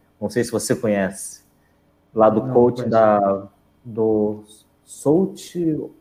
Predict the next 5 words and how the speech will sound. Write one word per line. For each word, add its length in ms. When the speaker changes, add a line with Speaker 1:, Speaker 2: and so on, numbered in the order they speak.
Speaker 1:
Soult 440
American 460
Coaching. 580
Beleza. 600
Paramos. 680